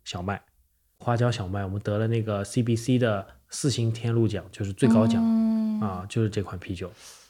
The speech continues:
Speaker 2: 其实我之前去了一个 Bean to Bar 的一个巧克力的店，
Speaker 1: 啊。
Speaker 2: 然后他就在巧克力里面加了一点点花椒，
Speaker 1: 嗯，嗯。
Speaker 2: 就是反而能把那种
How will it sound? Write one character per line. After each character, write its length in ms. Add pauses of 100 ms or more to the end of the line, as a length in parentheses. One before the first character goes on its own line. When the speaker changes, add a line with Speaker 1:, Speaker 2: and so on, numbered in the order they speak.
(120)
Speaker 2:
其 120
实 140
我 140
之 240
前 280
去 220
了 100
一 60
个 140
Bean 340
to 100
Bar 420
的 60
一 100
个 100
巧 240
克 180
力 160
的 80
店， 400
Speaker 1:
啊。 440
Speaker 2:
然 120
后 200
他 260
就 100
在 140
巧 220
克 160
力 120
里 120
面 220
加 240
了 80
一 120
点 260
点 160
花 300
椒， 220
Speaker 1:
嗯， 380
嗯。 20
Speaker 2:
就 80
是 160
反 200
而 180
能 200
把 200
那 200
种 300